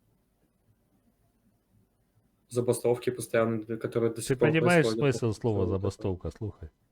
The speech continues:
Speaker 1: Ну, это собрание людей.
Speaker 2: Забастовки
Speaker 1: в
Speaker 2: влаштовують
Speaker 1: целях чего-либо.
Speaker 2: робітники. Собрання людей не на робочому місці забастовкою не називається.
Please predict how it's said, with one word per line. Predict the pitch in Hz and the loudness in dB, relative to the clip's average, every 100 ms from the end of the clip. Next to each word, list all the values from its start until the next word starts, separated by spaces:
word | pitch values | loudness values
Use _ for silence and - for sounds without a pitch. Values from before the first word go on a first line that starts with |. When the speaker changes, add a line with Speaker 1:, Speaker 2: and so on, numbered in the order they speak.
| _ _ _ _ _ _ _ _ _ _ _ _ _ _ 113 | _ _ _ _ _ _ _ _ _ _ _ _ _ _ -6
Speaker 1:
Ну, | 110 110 104 101 _ _ | 0 0 -2 -6 _ _
это | - 113 | -8 2
собрание | 131 117 139 143 | 6 10 10 10
людей. | 120 | 8
Speaker 2:
Забастовки | 185 107 110 127 131 | 10 10 10 6 4
Speaker 1:
в | |
Speaker 2:
влаштовують | 117 135 - - 196 202 190 123 | 4 2 2 0 2 8 10 10
Speaker 1:
целях | 170 175 | 8 4
чего-либо. | - - | 6 6
Speaker 2:
робітники. | 110 160 117 113 - 180 147 | 8 8 6 4 2 2 4
Собрання | - 127 147 165 147 139 | 2 2 6 6 6 2
людей | 135 135 151 139 104 - - - | 2 4 6 6 4 -2 -16 0
не | 120 143 | 4 6
на | 135 135 | 8 6
робочому | 131 139 131 127 135 | 6 4 4 2 2
місці | 160 175 - 104 | 2 2 2 0
забастовкою | 110 117 - 147 127 110 | 2 0 2 0 2 0
не | 110 | 0
називається. | 110 104 107 92 85 76 - | -2 0 0 0 -2 -4 -10